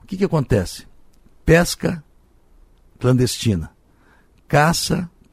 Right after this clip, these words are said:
predatória, contrabando de aves e pequenos animais,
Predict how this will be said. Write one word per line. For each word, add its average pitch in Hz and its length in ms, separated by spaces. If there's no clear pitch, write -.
predatória, 113 720
contrabando 151 760
de 143 180
aves 151 640
e 135 60
pequenos 139 500
animais, 120 680